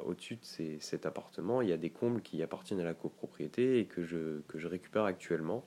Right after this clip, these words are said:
et, euh, qui pourraient me permettre donc d'agrandir l'appartement et, euh, et de, du coup, euh, profiter de la plus-value, euh, d'une résidence principale pour, euh, revendre et me faire un, un joli billet.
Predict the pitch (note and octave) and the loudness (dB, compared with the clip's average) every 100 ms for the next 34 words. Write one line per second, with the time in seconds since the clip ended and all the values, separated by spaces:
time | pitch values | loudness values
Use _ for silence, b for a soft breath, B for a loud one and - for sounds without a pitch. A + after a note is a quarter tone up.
0 | B B B B B B B B B B | B B B B B B B B B B
1 | - - F#2 A2 G2 F2 - - F2 G2+ | -8 2 4 6 8 6 2 -2 2 2
2 | F#2+ E2+ F#2+ G2+ F#2 E2+ F#2 F#2 G2+ G2 | 2 2 2 4 2 4 4 6 2 2
3 | F#2 E2 D#2+ - D#2 F#2 C3+ - _ _ | 0 -2 -4 -6 -4 -4 -6 -10 _ _
4 | _ _ _ _ - F2+ G2 G2+ F2+ E2 | _ _ _ _ -2 2 4 4 2 2
5 | D#2+ D#2+ D#2 D2+ - D#2+ D#2+ D2+ D2+ D2+ | 0 -2 -4 -6 -4 -4 -2 -2 -4 -6
6 | D#2+ - G#2 A2 G2 D#2+ D2+ D2+ D2+ - | -10 -6 -2 0 0 0 -4 -6 -10 -2
7 | - - - G2 - - F2 E2+ E2+ F2+ | -2 -2 0 0 0 -2 2 4 4 2
8 | E2 D2+ D2 - - - - G2+ G#2+ G2 | 2 0 -4 -12 -20 -14 -2 0 4 2
9 | F#2 F2 - - E2+ - F2 A2 A#2+ B | 2 0 -2 -8 -8 -2 2 2 2 B
10 | B B B B B B - - G#2 G2 | B B B B B B -6 2 4 6
11 | D#2+ E2 E2 F#2 A2 F2 E2 D#2 D#2 - | 4 4 4 4 4 2 0 -2 -4 -2
12 | F2+ E2+ D#2 - - F2+ F#2+ G2+ F2+ - | 0 2 0 -4 -4 2 2 2 -2 -4